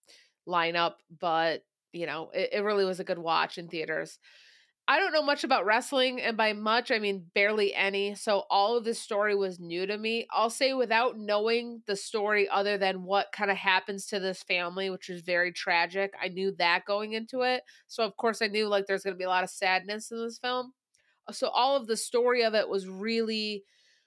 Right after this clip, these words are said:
really well done, really interesting. The sad, heartbreaking moments, I'm gonna tell you, are, are gut-wrenchers. I saw it with my parents, and I can't tell you the last time I saw a movie with my parents in theaters, and I was,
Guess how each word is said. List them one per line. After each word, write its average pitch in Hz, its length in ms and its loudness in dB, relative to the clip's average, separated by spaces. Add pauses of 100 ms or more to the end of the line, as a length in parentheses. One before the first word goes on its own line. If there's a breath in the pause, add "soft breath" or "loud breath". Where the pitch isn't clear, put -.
(100)
really 233 300 0
well 214 280 2
done, 214 540 4
really 226 260 2
interesting. 220 760 -2
The 196 320 2
sad, 208 640 2
heartbreaking 202 600 0
moments, 202 480 -2
I'm 190 200 -4
gonna 185 140 -6
tell 190 180 2
you, 185 80 2
are, 170 240 0
are 180 200 -2 (100)
gut-wrenchers. 214 800 0
I 190 120 0
saw 214 260 2
it 190 40 2
with 196 140 -4
my 160 140 -4 (120)
parents, 190 420 0
and 156 100 -2
I 170 80 -2
can't - 200 -10
tell 196 120 -6
you 165 40 -2
the 165 40 -6
last 170 200 -2
time 170 120 -8
I 165 80 -4
saw 165 380 0 (520 loud breath)
a 185 180 2
movie 202 320 -2
with 202 140 0
my 190 100 2
parents 190 380 -2
in 190 100 -14
theaters, 196 520 -2
and 190 200 -2
I 202 240 4
was, 190 440 0